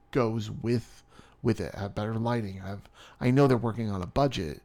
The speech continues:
but you can still have that a-, and work on a smaller budget. You know what I mean?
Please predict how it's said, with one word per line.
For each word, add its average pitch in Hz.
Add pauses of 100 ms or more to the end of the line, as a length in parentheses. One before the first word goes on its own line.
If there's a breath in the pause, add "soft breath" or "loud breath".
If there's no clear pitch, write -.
(360 soft breath)
but 127
you 151
can 151
still 196
have 165
that 90 (680 soft breath)
a-, 117
and 120
work 131
on 107
a 101
smaller 101
budget. 117 (200)
You 117
know 110
what 107
I 104
mean? 107